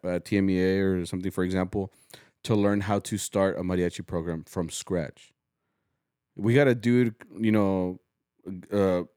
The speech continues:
ladies and, and, or, I mean, um, girl teachers, guy teachers, like, ya más grandes or, or whatever, but they're coming in with the experience in orchestra or band, and they're coming in and, like,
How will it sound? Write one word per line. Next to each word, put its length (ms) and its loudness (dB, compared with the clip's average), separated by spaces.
ladies 640 2
and, 240 0
and, 600 0
or, 240 0
I 60 0
mean, 280 -2
um, 420 -4
girl 200 4
teachers, 320 -2
guy 140 -2
teachers, 380 -8
like, 160 -2
ya 200 2
más 180 2
grandes 420 0
or, 220 -2
or 160 2
whatever, 380 4
but 200 0
they're 120 4
coming 360 4
in 500 4
with 180 -2
the 80 -2
experience 520 0
in 100 -2
orchestra 360 -4
or 100 0
band, 300 -2
and 100 -2
they're 80 0
coming 240 -2
in 100 0
and, 100 -2
like, 140 -4